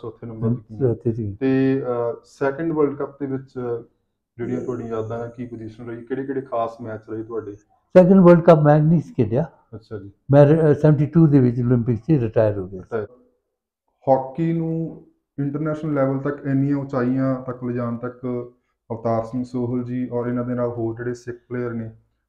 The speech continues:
Speaker 1: ਔਰ ਕੀਨੀਆ ਦੀ hockey ਨੂੰ ਬਹੁਤ ਉਚਾਈਆਂ ਤੱਕ ਲਿਜਾਣ ਤੱਕ ਇਹਨਾਂ ਦਾ ਬਹੁਤ ਵੱਡਾ ਯੋਗਦਾਨ ਹੈ। ਸੋ, ਅਹ, ਮੈਂ, ਮੇਰਾ ਅਗਲਾ ਸਵਾਲ ਤੁਹਾਡੇ ਵਾਸਤੇ ਹੈ ਕਿ ਤੁਸੀਂ world cup ਦੇ ਵਿੱਚ, ਅਹ, 올림픽 ਦੇ ਵਿੱਚ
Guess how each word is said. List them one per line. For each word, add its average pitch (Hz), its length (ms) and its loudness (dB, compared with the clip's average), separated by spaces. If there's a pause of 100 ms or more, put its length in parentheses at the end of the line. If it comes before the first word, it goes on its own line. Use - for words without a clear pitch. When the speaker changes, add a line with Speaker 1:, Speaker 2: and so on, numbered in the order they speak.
(140)
Speaker 1:
ਔਰ 113 100 -10
ਕੀਨੀਆ 143 480 -2
ਦੀ 151 120 -4
hockey 143 320 -6
ਨੂੰ 135 160 -2
ਬਹੁਤ 147 280 -4
ਉਚਾਈਆਂ 123 360 -6
ਤੱਕ 123 220 -14
ਲਿਜਾਣ 117 280 -8
ਤੱਕ 117 240 -14
ਇਹਨਾਂ 123 180 -6
ਦਾ 123 80 -6
ਬਹੁਤ 123 240 -8
ਵੱਡਾ 113 280 -6
ਯੋਗਦਾਨ 107 380 -8
ਹੈ। 139 80 -10 (760)
ਸੋ, 160 320 2 (320)
ਅਹ, 131 380 0
ਮੈਂ, 143 440 0
ਮੇਰਾ 143 240 -4
ਅਗਲਾ 143 160 -4
ਸਵਾਲ 147 240 -6
ਤੁਹਾਡੇ 135 260 -8
ਵਾਸਤੇ 123 320 -8
ਹੈ 143 60 -4
ਕਿ 147 160 -10
ਤੁਸੀਂ 143 800 -6
world 120 260 -4
cup 127 360 -6
ਦੇ 127 40 -6
ਵਿੱਚ, 123 320 -8
ਅਹ, - 1120 -12
올림픽 117 380 -6
ਦੇ 123 80 -4
ਵਿੱਚ 117 260 -8